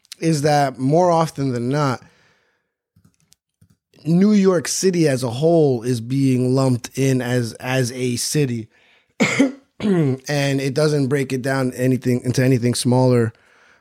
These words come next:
uh, like, not, not even specifically just Queens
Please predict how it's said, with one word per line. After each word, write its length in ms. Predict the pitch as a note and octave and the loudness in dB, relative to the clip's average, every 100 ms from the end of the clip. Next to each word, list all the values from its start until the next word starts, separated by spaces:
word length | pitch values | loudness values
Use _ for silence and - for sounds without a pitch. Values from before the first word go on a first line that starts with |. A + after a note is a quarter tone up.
| _ | _
uh, 440 | A#2 A2 G#2+ G#2 G#2 | -2 0 0 -2 -2
like, 220 | C3 A#2 | -2 0
not, 200 | C#3 C#3 | -2 -2
not 220 | C#3 C#3+ | 0 2
even 200 | D3 C3+ | 2 2
specifically 600 | B2 A#2+ - B2 B2 A#2+ | 0 -2 -2 -4 -2 -4
just 260 | A2 A2 - | -4 -6 -6
Queens 640 | - D#3 C#3+ B2+ A2+ - | -2 2 4 2 0 -8